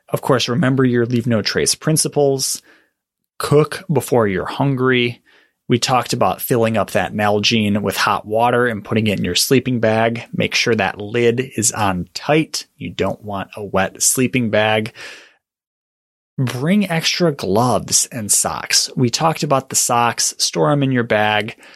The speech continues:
Extra gloves. I, I think I mentioned of different warmth levels. So I tend to bring a kind of, uh, a skinnier pair of gloves, a midweight pair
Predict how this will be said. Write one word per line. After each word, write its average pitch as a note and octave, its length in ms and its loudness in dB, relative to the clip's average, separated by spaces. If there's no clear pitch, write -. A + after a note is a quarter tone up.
Extra D3 400 -2
gloves. A2 580 0
I, A2 220 0
I A#2 60 2
think B2+ 260 -2
I A2 100 2
mentioned G#2 540 0
of A2+ 280 -2
different A2+ 440 0
warmth C3 580 0
levels. G#2 640 0
So F#2+ 420 0
I A2 240 2
tend A2 400 0
to - 100 -2
bring G#2 380 2
a F#2 60 -2
kind G#2 300 0
of, F2+ 240 0
uh, F#2+ 400 2
a G2+ 140 -6
skinnier D#3 540 0
pair C#3 240 0
of B2 120 -2
gloves, A#2 680 0
a B2+ 80 -4
midweight A#2 600 2
pair G#2+ 440 0